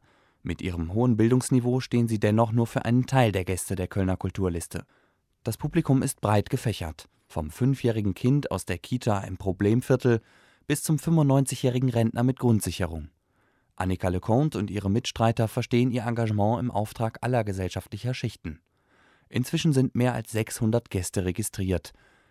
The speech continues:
In den zehn Monaten seit ihrer Gründung hat die Initiative schon mehr als tausend Tickets vermittelt.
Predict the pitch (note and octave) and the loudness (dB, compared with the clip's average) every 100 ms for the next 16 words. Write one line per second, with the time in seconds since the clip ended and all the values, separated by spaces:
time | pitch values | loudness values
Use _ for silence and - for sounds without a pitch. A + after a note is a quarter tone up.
0 | _ - E2 E2 D#2+ - G#2 A2 A2 A#2+ | _ -10 -6 -6 -6 -2 0 2 4 4
1 | A#2+ A2 G2+ G2+ G#2 G2 A2 C#3 C#3 B2 | 2 2 2 2 0 2 2 4 4 2
2 | C3 A#2+ A#2 - G#2 C3 C#3 - A2+ A2 | 0 -2 -2 -2 0 0 0 0 0 0
3 | B2 C3 - A#2+ G#2+ G#2+ A#2+ B2+ F#2+ - | -2 -4 -6 0 2 2 -2 -2 -4 -4
4 | F#2 E2+ E2 E2+ - | -4 -4 -6 -10 -12